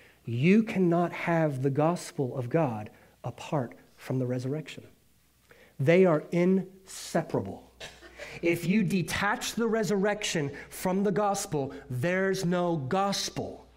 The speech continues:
because the gospel is good news. If Jesus came and he lived a life and he died for sinners for the forgiveness of our sins, but he never raised from the dead, we are still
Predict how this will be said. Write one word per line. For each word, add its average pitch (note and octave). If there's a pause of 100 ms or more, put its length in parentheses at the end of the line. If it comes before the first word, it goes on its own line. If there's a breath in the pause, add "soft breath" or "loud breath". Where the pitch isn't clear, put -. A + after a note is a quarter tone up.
(420 soft breath)
because D#3+
the F3
gospel G3+
is D#3
good D#3+
news. F3+ (280 loud breath)
If E3+
Jesus A3
came A#3
and F#3
he F#3
lived G3+
a A#3+
life A3
and F#3
he E3+
died F#3+
for -
sinners A#3
for G#3
the F3+
forgiveness G#3
of F3+
our E3
sins, A3+ (260 loud breath)
but G3+
he G#3
never G3+
raised G3+
from G3+
the F#3
dead, G#3+ (140 loud breath)
we G#3+
are E3
still A#3+